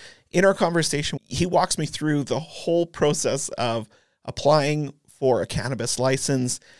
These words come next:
He talks about things you need to think through, and, and really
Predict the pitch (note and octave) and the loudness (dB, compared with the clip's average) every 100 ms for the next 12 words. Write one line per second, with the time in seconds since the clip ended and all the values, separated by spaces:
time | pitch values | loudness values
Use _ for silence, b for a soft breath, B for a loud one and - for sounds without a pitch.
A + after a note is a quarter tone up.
0 | B - C#3 C3 - B2 - D3+ D#3+ D3+ | B -8 -4 -2 -2 -4 -4 -4 -4 -4
1 | C#3 A#2 B2 - D#3+ E3 - - C3+ G#2+ | -6 -6 -10 -8 -4 -4 -8 -6 0 0
2 | A#2 - b b D3+ B2+ _ - C3+ B2+ | -2 -8 b b -2 -2 _ -4 -4 -2
3 | C3+ D3+ E3+ F3 | 0 0 0 -2